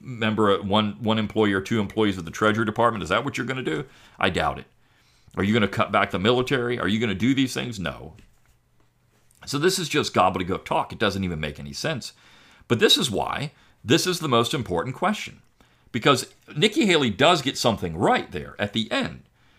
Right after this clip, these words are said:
when she does attach spending, but she doesn't attach it in the right way. We do need to cut the budget. Ramaswamy was the most accurate in saying, "We've spent billions on this." Spent trillions on this, actually. Trillions of dollars on foreign adventurism,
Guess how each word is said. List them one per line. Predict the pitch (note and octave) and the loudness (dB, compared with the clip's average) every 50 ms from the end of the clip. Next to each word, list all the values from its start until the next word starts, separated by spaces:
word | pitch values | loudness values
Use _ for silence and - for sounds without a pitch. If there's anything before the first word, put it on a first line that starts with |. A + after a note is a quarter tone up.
| _ _ - | _ _ -4
when | A#2 B2 A#2 | -2 -2 0
she | - C3 B2 | 0 -2 -2
does | G2+ - D#3+ F#3 A3 G#3 F#3+ | 2 4 6 6 6 6 4
attach | D3 - - C3 A2+ F#2+ D#2 - - - - - _ - | 0 0 2 0 0 0 0 -6 -10 -12 -12 -14 _ -6
spending, | - - - - E3 D3+ D3+ G2+ - - - | -6 -4 2 4 4 4 4 2 -4 -4 -6
but | D#2+ - | -8 -8
she | - - B2+ | -6 -4 0
doesn't | A2+ D#3 E3+ F#3 A#3 A3+ | 4 4 4 4 2 -4
attach | F#3 - - C3+ C3+ B2+ - | -4 -2 0 0 0 2 0
it | C#3 | -2
in | G#2 | -2
the | A2+ A2 | -2 0
right | G2+ G#2+ G2 - - | 2 2 2 2 0
way. | D3+ A3+ G3+ - - D#2+ | -4 -4 -4 -6 -6 -4
We | G2 C#3 | -4 -2
do | D#3 D3 F3 A3+ | 0 0 0 0
need | C#4+ C4 A#2+ | 0 -2 -4
to | G#2 | -2
cut | - A2 F2+ - | 0 0 0 0
the | - D#2 | -2 -6
budget. | D2 D2+ B1+ - - - _ _ _ _ _ _ _ _ _ _ _ _ - | -4 -4 -6 -6 -10 -20 _ _ _ _ _ _ _ _ _ _ _ _ 2
Ramaswamy | F#2+ C#3 F3+ F3 - - - B2+ D#3 E3 - - C3+ | 4 4 4 4 2 -2 2 4 6 6 6 4 4
was | A2 G#2+ G#2 G2 - | 2 2 2 2 0
the | G2 | -2
most | F2+ A2 D#3+ A#3+ B3+ B3 - | 0 2 4 4 4 2 0
accurate | G2 D#2+ D#2+ - - E2+ D#2+ | -4 -4 -6 -8 -10 -10 -10
in | E2 F2 | -10 -6
saying, | - G#2+ G2 F#2 G#2 | -2 -2 0 0 0
"We've | C#3+ C#3+ - | -2 -2 -2
spent | - B2+ G#2 D#2 - D#2+ D2+ D#2 | -4 -4 -4 -4 -6 -16 -10 -4
billions | - D3+ D#3 E3 D#3+ B2+ G#2+ F2 E2 D2 D2+ | 0 2 2 4 4 2 2 0 -4 -4 -6
on | C#2+ C#2 C2 | -8 -8 -10
this." | - G1+ - - - - _ - - - _ - - _ _ _ _ _ _ _ - | -16 -18 -20 -20 -20 -20 _ -20 -20 -20 _ -20 -20 _ _ _ _ _ _ _ -14
Spent | - - A#2+ F2+ - | -6 -6 -4 -4 -4
trillions | - - F#3 A3 C4 D4 A#3 G2+ - - - | 0 2 4 4 4 4 0 -2 -4 -6 -10
on | - - | -12 -12
this, | - - - - | -16 -18 -16 -16
actually. | - - - - - - _ _ _ _ - | -16 -16 -16 -20 -20 -20 _ _ _ _ -6
Trillions | - - F#3+ G3+ A3+ A3+ A3 G#3 F#3 E3 | 0 4 8 8 10 8 8 2 2 0
of | D#3+ B2 | 0 4
dollars | A2 B2+ C3 C3 B2+ A#2 G2+ F#2+ F#2 - - - _ - - - _ - | 6 8 8 8 6 6 4 2 0 -4 -8 -12 _ -20 -20 -14 _ 2
on | A#2+ A#2 A2+ A2 G#2 | 4 4 4 4 2
foreign | - - B2 A#2 A2 G2+ | 0 0 0 2 2 2
adventurism, | F2+ E2+ G2+ G2+ G2+ - F#2 D#2+ C#2+ C#2+ D#2+ D#2 | 0 0 -2 0 0 0 0 0 0 -2 -4 -8